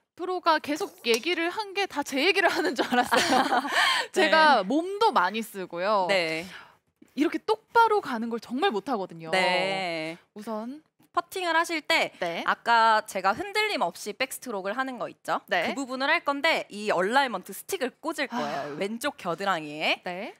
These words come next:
Speaker 2: 자, 이렇게 꽂을 거고 이 상태에서 어드레스를 한번 해보실게요. 자, 이 상태에서 어드레스에서 자,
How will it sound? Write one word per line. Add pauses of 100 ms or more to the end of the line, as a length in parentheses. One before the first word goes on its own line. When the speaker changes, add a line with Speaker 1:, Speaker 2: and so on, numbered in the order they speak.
Speaker 2:
자,
이렇게
꽂을
거고 (480)
이
상태에서
어드레스를
한번
해보실게요. (640)
자, (840)
이
상태에서
어드레스에서 (500)
자,